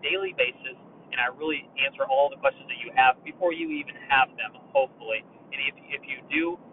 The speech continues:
in my, uh, mentorship group, uh, or, uh, on one-on-one consulting, basically is what it is, uh, every single week we have an hour where I sit down with you on a phone call or on Google Hangouts. If it's something I can't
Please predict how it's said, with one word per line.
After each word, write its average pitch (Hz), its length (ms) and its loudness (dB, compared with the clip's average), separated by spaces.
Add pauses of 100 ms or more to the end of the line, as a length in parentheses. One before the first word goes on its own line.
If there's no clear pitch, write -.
(240)
in 165 80 -2
my, 151 320 2
uh, 127 320 2
mentorship 139 720 -8 (180)
group, 143 220 -6 (400)
uh, 123 400 4
or, 123 240 0
uh, 120 480 0
on 139 320 2 (320)
one-on-one 143 560 0
consulting, 123 480 -4
basically 120 400 -8
is 117 80 -20
what 120 160 -4
it 110 80 -6
is, 123 240 0 (480)
uh, 120 400 2
every 151 240 -2
single 165 240 -8
week 135 160 -12 (160)
we 135 80 -10
have 147 160 4
an 117 160 -10
hour 127 560 6
where 120 160 -8 (160)
I 143 240 0
sit 170 160 -10
down 139 240 0
with 131 160 -18
you 131 160 -10
on 113 160 -6
a - 20 -14 (140)
phone 143 320 -2
call 143 320 4 (240)
or 131 160 0
on 123 240 0
Google 139 320 -6
Hangouts. 139 480 -2
If 123 80 -18
it's 135 240 -6
something 143 240 -6
I 127 80 -2
can't - 240 -12